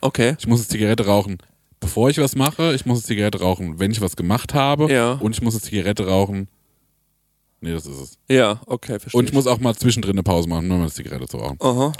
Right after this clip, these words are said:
Speaker 2: Und ich glaube, dass das ganz oft so irgendwelche Zeitplanungen
Speaker 1: Ja.
Speaker 2: oder sowas so nur so ein Stückchen nach hinten wirft, weil der Mike sagt, „Na, ich muss jetzt noch eine rauchen.“ Eine rauche ich noch, dann
Speaker 1: Alright.
Speaker 2: gehen wir.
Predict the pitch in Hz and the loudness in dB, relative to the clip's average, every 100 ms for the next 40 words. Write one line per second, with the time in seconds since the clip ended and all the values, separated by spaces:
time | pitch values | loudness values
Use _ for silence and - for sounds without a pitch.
0 | - - - - 104 123 120 117 - - | -14 -20 -14 -6 0 2 2 0 -4 0
1 | 120 143 - 120 131 - 95 120 113 95 | 0 -2 0 0 0 -6 -4 -2 -4 -6
2 | 101 - 117 120 - 120 95 95 90 80 | -6 -4 -4 -4 -6 -4 -4 -4 -6 -8
3 | 76 76 _ 123 110 117 131 - 95 90 | -10 -14 _ 2 4 2 -4 -8 -6 -4
4 | 92 90 - 82 80 _ _ _ _ _ | -4 -4 -4 -6 -6 _ _ _ _ _
5 | 110 110 98 87 - 139 - 101 95 110 | -8 -6 -8 -10 -10 -12 -10 -8 -6 -6
6 | 110 80 78 90 80 82 82 87 80 78 | -8 -4 -4 -4 -2 -2 -2 -2 -4 -6
7 | - 80 87 95 90 78 76 71 58 - | -8 -8 -6 -8 -8 -10 -10 -10 -12 -14
8 | _ - 117 127 110 110 101 104 127 107 | _ -6 -2 2 2 2 2 0 0 -2
9 | 67 65 | -6 -12